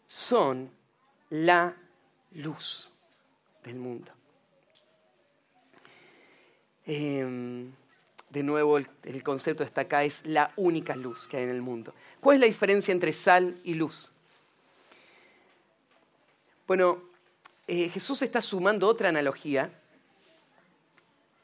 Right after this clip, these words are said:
y está mostrando con esta nuestra misión.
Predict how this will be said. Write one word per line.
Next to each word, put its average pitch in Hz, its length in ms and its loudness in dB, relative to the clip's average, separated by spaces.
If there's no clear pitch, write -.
y 175 720 2
está 240 280 0
mostrando 226 560 2
con 175 180 2
esta 143 340 0
nuestra 175 380 0
misión. 151 460 -2